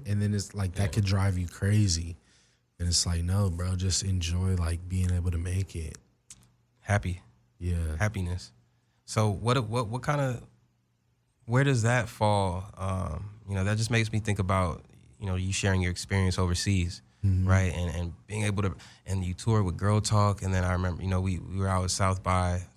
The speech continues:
Speaker 2: last year.
Speaker 1: Yeah, that was right before I went on that tour.
Speaker 2: So
Speaker 1: Like,
Speaker 2: you
Speaker 1: a week before or something.
Speaker 2: Literally.
Speaker 1: Yeah.
Speaker 2: Oh,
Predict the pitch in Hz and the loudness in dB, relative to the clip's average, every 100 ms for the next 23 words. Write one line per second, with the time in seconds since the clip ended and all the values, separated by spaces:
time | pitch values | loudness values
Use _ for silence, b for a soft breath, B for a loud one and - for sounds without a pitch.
0 | - 98 98 - 98 95 92 95 101 101 | -4 0 2 0 0 2 0 0 2 4
1 | 101 92 85 104 113 107 117 104 - 110 | 4 0 -2 0 2 4 2 2 0 0
2 | 107 101 104 104 95 87 - 92 90 85 | 0 0 2 2 0 -2 -4 -4 -4 -6
3 | - _ _ - 101 101 - - 73 110 | -8 _ _ -6 -2 -2 -4 -12 -4 0
4 | 135 90 101 95 90 - 98 98 87 92 | 2 2 2 0 -2 0 0 2 0 -2
5 | 90 87 110 135 104 95 90 - _ _ | -2 2 4 4 2 -2 -6 -14 _ _
6 | 95 101 98 92 | 0 2 2 0